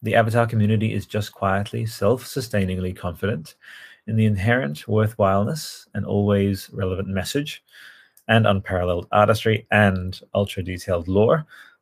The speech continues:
of Avatar. I'm grateful for that, for the insanely hardworking crew and cast of all upcoming Avatar projects, the sequels,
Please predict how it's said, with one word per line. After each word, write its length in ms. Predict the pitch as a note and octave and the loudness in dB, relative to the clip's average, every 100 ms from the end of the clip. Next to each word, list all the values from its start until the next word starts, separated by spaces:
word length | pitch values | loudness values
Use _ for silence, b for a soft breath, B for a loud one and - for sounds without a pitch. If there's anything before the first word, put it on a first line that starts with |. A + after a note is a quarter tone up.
| _ | _
of 180 | G2 F2 | -6 -4
Avatar. 500 | G2 G2 - - G2+ _ _ _ _ _ _ _ _ _ _ _ _ - | -6 -6 -8 -10 -10 _ _ _ _ _ _ _ _ _ _ _ _ 0
I'm 200 | B2 A#2+ | 2 6
grateful 400 | B2 C3 - G2+ | 6 6 2 -2
for 120 | G2 | 0
that, 320 | G2+ G#1 - - B B B B B | 0 0 -4 -18 B B B B B
for 140 | - | -6
the 180 | F#2+ G2+ | 0 2
insanely 640 | G2+ F#2 A2 A#2+ B2+ C3+ | 0 0 2 2 2 -2
hardworking 640 | - G2 G2 F#2+ F#2+ - G2 | -4 0 2 2 0 -2 -6
crew 400 | - F#2+ F2+ F2+ | -4 -4 -4 -2
and 220 | G2+ A2 | 0 0
cast 460 | A2 F2+ F#2 F#2+ - | 0 -2 -4 -6 -8
of 100 | G#2 | -8
all 320 | - A2 A2+ | 0 4 4
upcoming 440 | G#2 - - F2+ F#2+ | 2 -2 -8 -6 -6
Avatar 360 | G2 - F#2+ | -6 -6 -6
projects, 640 | - G#2+ B2 C3 - - - b b b b b _ _ _ | -2 0 0 -2 -6 -20 -20 b b b b b _ _ _
the 80 | - | -18
sequels, 600 | - G2 - F#2 F2+ F2+ | -6 -6 -2 -2 -2 -4